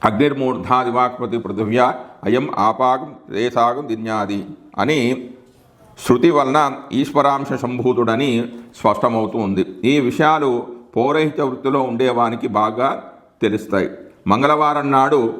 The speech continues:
కొర్ర విత్తనాలు విత్తితే బాగా ఫలిస్తాయి. అట్లే కందులు, ఆవాలు, శనక్కాయలు మొదలు బాగా ఫలిస్తాయి. కుజగ్రహ దోషాలున్నవారు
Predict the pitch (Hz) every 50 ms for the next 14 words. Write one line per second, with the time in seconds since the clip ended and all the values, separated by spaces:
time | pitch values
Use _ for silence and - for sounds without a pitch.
0 | - - 117 117 120 135 147 147 151 151 - 147 135 135 135 131 127 117 113 -
1 | 127 117 113 127 113 98 98 104 107 117 123 127 127 - 110 98 101 - - -
2 | 98 98 98 98 - 95 92 - - 151 139 117 110 113 - - - - - -
3 | 104 101 120 127 131 135 139 143 151 143 - - - - - 87 95 107 113 123
4 | 123 123 117 123 131 135 127 - - - - - - 110 117 131 127 - - 131
5 | 127 123 123 123 123 123 117 113 113 110 98 90 98 104 113 120 123 113 - 101
6 | 101 - - - 101 90 90 87 - - - - - - _ - 120 123 156 160
7 | 139 160 165 156 160 - - 139 139 135 139 143 135 127 123 113 120 117 110 113
8 | 120 135 139 131 120 110